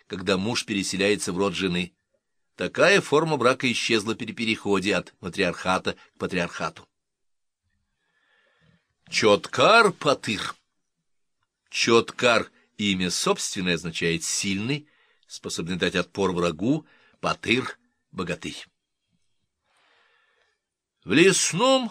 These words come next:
марийском краю, на берегу светлой речки Илети,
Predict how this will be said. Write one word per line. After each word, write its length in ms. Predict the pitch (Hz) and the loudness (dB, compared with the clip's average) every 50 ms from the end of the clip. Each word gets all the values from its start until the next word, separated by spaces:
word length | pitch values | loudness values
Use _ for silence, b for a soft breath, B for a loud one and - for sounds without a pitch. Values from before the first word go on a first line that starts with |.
| - - - | -10 -14 -12
марийском 840 | 92 92 95 98 104 175 226 254 202 - - - - 92 85 85 | -4 0 2 2 2 2 0 -2 -4 -4 -6 -4 -4 -4 -4 -4
краю, 760 | 80 - 80 85 82 82 78 78 113 160 202 220 220 214 _ _ _ _ _ _ _ _ _ | -6 -4 -2 -2 -2 -2 -2 -2 -2 -2 0 -2 -4 -6 _ _ _ _ _ _ _ _ _
на 120 | - 87 82 | -12 -10 -8
берегу 320 | 82 82 87 85 87 95 | -6 -6 -6 -4 -2 -4
светлой 600 | 95 - - 92 110 110 - _ 98 92 90 90 | -4 -2 0 2 2 0 0 _ -4 0 0 2
речки 500 | 92 101 98 95 - - - - 95 - | 2 0 0 -2 -4 -6 -4 -8 -8 -8
Илети, 800 | _ 104 95 87 87 87 92 101 113 117 - - - 220 180 - | _ -8 -6 -4 -2 0 0 0 0 0 -2 -8 -8 -8 -10 -12